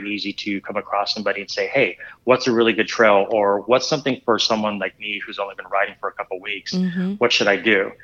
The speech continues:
Speaker 1: Um, and people are incredibly nice. They'll take you, a lot of times I would have people literally stop their ride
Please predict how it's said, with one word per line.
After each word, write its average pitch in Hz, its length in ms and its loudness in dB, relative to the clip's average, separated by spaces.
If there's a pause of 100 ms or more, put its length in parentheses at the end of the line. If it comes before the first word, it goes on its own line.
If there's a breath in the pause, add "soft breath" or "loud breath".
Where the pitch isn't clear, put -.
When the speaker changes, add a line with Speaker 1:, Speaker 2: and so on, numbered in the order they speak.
(400 loud breath)
Speaker 1:
Um, 110 420 6
and 127 180 0 (120)
people 139 240 2
are 113 80 6
incredibly 113 500 2
nice. 107 360 0
They'll 110 120 0
take - 340 -4
you, 110 200 2
a - 20 0
lot 104 160 2
of - 60 -4
times 120 320 2
I 107 80 0
would 110 100 0
have 117 140 2
people 117 260 -2
literally 113 640 0
stop - 440 2
their 110 100 4
ride 101 480 2